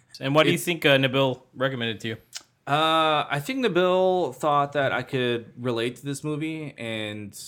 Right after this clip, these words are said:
Speaker 2: uh, like I said, probably had an experience or had experienced something of this nature that I could relate to. And I think it's also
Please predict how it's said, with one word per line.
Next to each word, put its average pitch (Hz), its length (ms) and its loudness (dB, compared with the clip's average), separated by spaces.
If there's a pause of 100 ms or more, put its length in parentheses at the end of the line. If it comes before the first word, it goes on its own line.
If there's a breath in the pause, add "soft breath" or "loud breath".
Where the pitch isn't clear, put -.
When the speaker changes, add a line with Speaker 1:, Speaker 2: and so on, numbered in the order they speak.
(240)
Speaker 2:
uh, - 60 -16 (680)
like 123 300 -2
I 110 80 -6
said, 120 220 -8
probably 117 300 -2
had 107 460 -4
an 120 100 -10
experience 110 680 -6
or 110 180 -10
had 117 200 -2
experienced 110 640 -6
something 113 680 -6 (140)
of 113 240 -4
this 110 220 -12
nature 110 340 -6
that 104 140 -4
I 98 120 0
could 101 400 -6
relate 101 380 -8
to. 160 320 -6 (340)
And 104 640 -8 (160)
I 104 120 -4
think 131 240 -10
it's 127 140 -10
also 113 920 -4